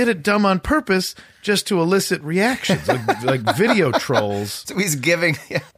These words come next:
Speaker 1: And he, and now he's famous, which good for him. I mean, get money where you can get money. You're not hurting anybody. But now he's famous for being the same audience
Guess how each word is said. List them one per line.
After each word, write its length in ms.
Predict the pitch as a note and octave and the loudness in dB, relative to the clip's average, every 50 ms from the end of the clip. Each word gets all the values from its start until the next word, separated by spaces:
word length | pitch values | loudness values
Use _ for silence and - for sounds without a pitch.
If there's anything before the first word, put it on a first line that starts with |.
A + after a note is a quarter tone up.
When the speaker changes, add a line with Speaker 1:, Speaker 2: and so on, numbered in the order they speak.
| - - _ _ _ | -20 -20 _ _ _
Speaker 1:
And 180 | - F3+ F#3 F3 | 2 2 2 2
he, 260 | A#2+ C#3+ B3+ C4 - | 2 2 0 0 0
and 140 | E3+ E3+ E3 | 0 0 2
now 180 | F#3 F#3+ G3+ | 2 2 2
he's 340 | F3 D#3+ A#3+ C#4+ D#4 C#4+ - | 2 2 2 2 0 0 -2
famous, 320 | - - C#3+ C3+ C3+ D3+ D#3 | -2 0 0 0 0 0 0
which 220 | F3 G3 F3 C#3 | 0 0 0 2
good 160 | - E4+ D#4 | 0 0 0
for 180 | G#3+ - E3+ C#3 | 0 -2 -2 0
him. 360 | A2+ F3 B3 B3+ F3+ D3+ D3+ | 0 2 2 2 2 0 0
I 80 | D3 B2+ | -2 -2
mean, 260 | C#3 C#3+ C#3 C3+ B2 | 0 0 0 -2 -2
get 220 | - G#3+ A3+ F#3+ | 0 0 0 0
money 260 | D3 D3+ D#3 D3+ C#3+ | 2 0 0 2 2
where 140 | C3+ C#3 C#3 | 2 2 2
you 120 | C3 B2+ B2 | 2 2 0
can 80 | B2 | 0
get 180 | A#2 B2+ B2 G2+ | 0 -2 -2 0
money. 280 | A2 B2 C#3+ D3+ C#3 | 0 0 0 0 0
You're 140 | A2+ A2 A2 | 0 0 -2
not 200 | A2 C3 C#3 G#2+ | -2 -2 -2 -2
hurting 280 | - A2 A#2+ C#3+ - A#2 | 0 0 -2 -2 -2 -6
anybody. 500 | G2+ F#2+ F#2 E2 F2 E2 D#2 D#2 E2+ F#2 - - - - - - - - _ _ _ _ _ | -6 -6 -6 -6 -8 -8 -8 -8 -10 -12 -16 -20 -20 -20 -20 -20 -20 -20 _ _ _ _ _
But 140 | _ - - | _ -2 0
now 140 | D#3+ D#3 D#3 | 2 0 0
he's 320 | C3+ D3 A3 B3+ B3 - | 2 2 2 2 2 0
famous 420 | - - F3 D#3+ D3+ D3+ D3 C3+ - | 0 2 2 2 4 2 2 0 0
for 140 | - D#3+ D3 | 0 -2 0
being 440 | C3 C3 D3+ D3+ D3 C#3+ D3 D3 - _ _ _ _ _ - A#2+ A#2+ - _ _ _ _ _ - F3 - A#3 | 2 2 2 2 2 0 -2 -4 -8 _ _ _ _ _ -16 -16 -16 -16 _ _ _ _ _ -20 -20 -16 -8
the 140 | E3+ C#3 C3 | -2 0 0
same 340 | A#2+ - - E3+ D#3 D3+ D3+ | 0 2 0 2 2 4 4
audience 580 | D3 C#3 C#3+ C#3 C3+ C3 A#2+ G#2 - - - | 4 4 4 4 2 0 0 -4 -6 -10 -12